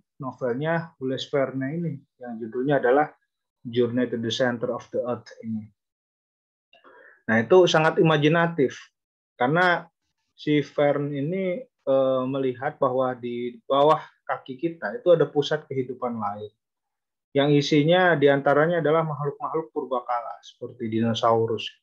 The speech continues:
Dan, eh, tentu saja, eh,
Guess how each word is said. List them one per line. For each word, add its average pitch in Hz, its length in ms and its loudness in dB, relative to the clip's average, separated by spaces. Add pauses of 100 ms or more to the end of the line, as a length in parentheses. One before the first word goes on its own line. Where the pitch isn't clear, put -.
(1200)
Dan, 110 720 -2 (240)
eh, 113 400 0
tentu 123 240 -4
saja, 147 480 4 (800)
eh, 117 500 -6